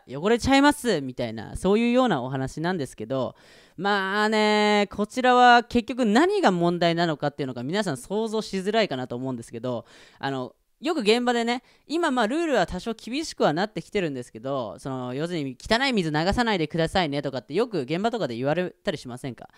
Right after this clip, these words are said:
ね。けど実際僕が現場で働いてる時に、そういうのをね、気にしないでやってる職人と、職人、職人さんってすごい多かったんですよ。うん、だから今一度ね、これがどういっ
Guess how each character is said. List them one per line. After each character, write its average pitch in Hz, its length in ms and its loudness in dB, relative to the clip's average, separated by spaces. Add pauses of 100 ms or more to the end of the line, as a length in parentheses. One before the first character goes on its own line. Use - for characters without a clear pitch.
(300)
ね。 127 200 -6 (220)
け - 80 2
ど 214 120 4
実 170 240 -8
際 359 120 0
僕 349 160 -2
が 240 80 2
現 180 200 -2
場 185 100 -2
で 185 60 0
働 190 260 0
い - 20 -4
て 180 100 -4
る 180 120 -4
時 139 80 -10
に、 127 180 -6
そ 233 200 -4
う 381 40 -2
い 370 40 -2
う - 20 -4
の 180 100 -4
を 131 60 -6
ね、 131 380 -8
気 - 160 -14
に 392 180 -6
し 381 200 -6
な 415 180 0
い 349 60 -2
で 190 60 -4
や 143 140 -2
っ 143 40 -14
て 160 100 -8
る 147 40 -8
職 151 180 -10
人 147 120 -8
と、 151 200 -14
職 170 280 -4
人、 190 100 -2
職 - 340 -8
人 214 200 -4
さ 196 180 -4
ん 180 40 -4
っ - 20 -10
て 151 60 -14
す - 200 -10
ご 214 100 -4
い 330 40 0
多 185 200 2
か 170 100 -2
っ - 60 -6
た 131 120 -14
ん - 20 -14
で - 60 -18
す - 60 -16
よ。 98 100 -18 (320)
う 139 120 -6
ん、 143 40 -8
だ 220 80 -4
か 190 80 0
ら 156 80 -4
今 330 320 -4
一 381 160 -6
度 330 80 0
ね、 269 120 0
こ - 120 -6
れ 254 60 -2
が 208 100 -4
ど 233 300 -4
う 381 40 -4
い 349 60 -4
っ - 20 -6